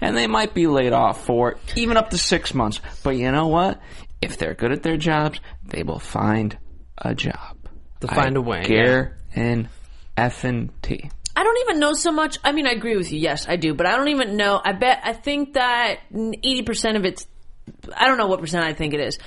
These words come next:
Speaker 3: but it's, you have to be good at your job and you have to have the tenacity.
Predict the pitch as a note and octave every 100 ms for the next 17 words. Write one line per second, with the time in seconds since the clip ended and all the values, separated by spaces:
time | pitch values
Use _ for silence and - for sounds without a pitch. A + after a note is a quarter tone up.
0 | - - A3 A3 G#3 G3+ - - F3+ A3+
1 | A3 G#3 D#3 A3+ B3+ C#4+ D4 D4+ D4+ -
2 | C4+ D4+ D#4 E4 C#4 A3 - F#3+ G3 -
3 | D#3 -